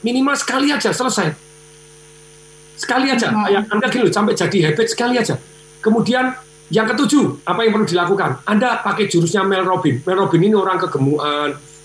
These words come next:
Speaker 1: keluarganya berantakan, ekonominya berantakan. Dia tidak melakukan yang harus dilakukan. Udah ikut seminar motivasi, yeay!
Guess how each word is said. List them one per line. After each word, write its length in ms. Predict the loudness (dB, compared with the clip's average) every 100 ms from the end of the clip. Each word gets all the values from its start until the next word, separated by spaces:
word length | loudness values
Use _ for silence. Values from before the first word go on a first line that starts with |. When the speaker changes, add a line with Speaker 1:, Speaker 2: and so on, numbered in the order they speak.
| -20 -20 -20 -20 -20 -8 -2
Speaker 1:
keluarganya 480 | 0 0 0 0
berantakan, 640 | 0 0 0 -2 -2 -2 0
ekonominya 560 | 2 2 4 4 2
berantakan. 640 | 0 -2 -2 -2 -4 -4 0
Dia 160 | 2
tidak 240 | 2 -2 0
melakukan 340 | -2 0 0 0
yang 100 | -2
harus 320 | -4 -4 -4
dilakukan. 480 | -8 -8 -12 -12 -14 -18 -20 -20 -10 -2
Udah 260 | 0 0 0
ikut 140 | 0
seminar 320 | 2 2 2
motivasi, 380 | 0 0 -2 -2
yeay! 960 | 2 2 2 0 0 0 0 0 -2